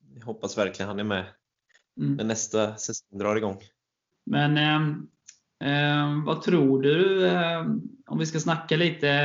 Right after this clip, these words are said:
Speaker 2: vi har ju planer på, eller vi kommer ju ha ett avsnitt nästa vecka också där vi mer snackar upp, eh, inför premiären. Vi har lite mer, mer datum har ju kommit då, och vi,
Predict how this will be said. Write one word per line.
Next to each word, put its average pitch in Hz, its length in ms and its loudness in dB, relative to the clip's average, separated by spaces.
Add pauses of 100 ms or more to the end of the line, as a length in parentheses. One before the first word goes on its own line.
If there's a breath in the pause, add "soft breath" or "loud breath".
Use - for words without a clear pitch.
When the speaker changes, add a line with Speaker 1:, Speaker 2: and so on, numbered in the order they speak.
(1000)
Speaker 2:
vi 151 80 -2
har 156 60 4
ju 156 80 2
planer 160 280 2
på, 151 300 0
eller 147 180 0
vi 147 100 -2
kommer 143 240 -2
ju 156 60 2
ha 156 80 4
ett 147 100 0
avsnitt 143 320 -2
nästa 139 220 -4
vecka 135 200 -4
också - 260 -8
där 123 80 -2
vi 139 120 2
mer 131 340 2
snackar 135 460 -6
upp, - 400 -4
eh, 160 200 -2 (1040 loud breath)
inför 147 500 2
premiären. 135 580 0
Vi 135 60 -4
har 139 120 -4
lite 135 220 -2
mer, 127 440 -2 (120)
mer 143 300 -2
datum 143 400 0
har 135 60 2
ju 135 60 0
kommit 135 380 -2
då, 127 220 -2
och 131 80 -2
vi, 123 440 -4